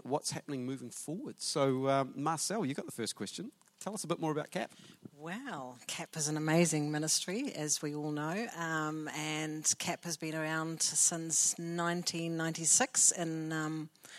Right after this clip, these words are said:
Speaker 2: in the world, um, and two thousand and seven in New Zealand. Um, so we've been here for about thirteen years already. Um, we've got, um, obviously one debt centre here in Whangarei, which is,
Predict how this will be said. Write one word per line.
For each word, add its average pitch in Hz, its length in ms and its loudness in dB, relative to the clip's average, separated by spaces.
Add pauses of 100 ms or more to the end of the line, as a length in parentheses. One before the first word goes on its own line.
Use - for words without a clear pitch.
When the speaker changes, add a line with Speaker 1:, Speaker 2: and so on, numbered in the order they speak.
(140)
Speaker 2:
in 156 120 2
the 147 80 2
world, 277 480 0 (560)
um, 151 420 -4
and 160 160 -2
two 190 140 2
thousand 170 360 2
and 165 140 -2
seven 185 580 4
in 165 200 0
New 165 100 2
Zealand. 139 840 2
Um, 139 180 -6
so 139 240 0
we've 147 180 -10
been 151 180 -8
here 147 200 -10
for 147 380 -10
about 139 380 -10
thirteen 156 580 0
years 151 360 0
already. 156 520 -6 (200)
Um, 156 520 -10
we've 151 200 -10
got, - 440 2 (760)
um, 151 400 -6
obviously 160 380 2
one 156 240 2
debt - 240 0
centre 170 320 4
here 165 200 0
in 160 120 -2
Whangarei, 165 520 -2
which - 280 0
is, - 360 6